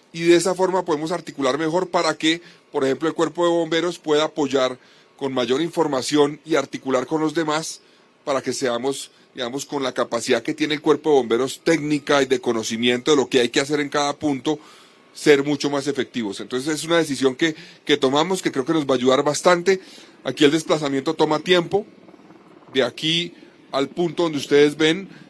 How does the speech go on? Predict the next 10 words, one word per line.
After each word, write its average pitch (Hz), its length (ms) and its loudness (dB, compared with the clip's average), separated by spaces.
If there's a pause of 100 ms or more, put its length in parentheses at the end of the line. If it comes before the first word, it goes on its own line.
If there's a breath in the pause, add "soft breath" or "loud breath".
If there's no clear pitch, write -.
(140 loud breath)
tenemos 143 380 -4
cuatro 190 580 4 (140)
áreas 180 580 2
en 135 120 -10
este 131 180 -10
momento 143 320 -8
en 160 60 -6
el 156 100 -10
costado 143 500 0
sur 170 400 4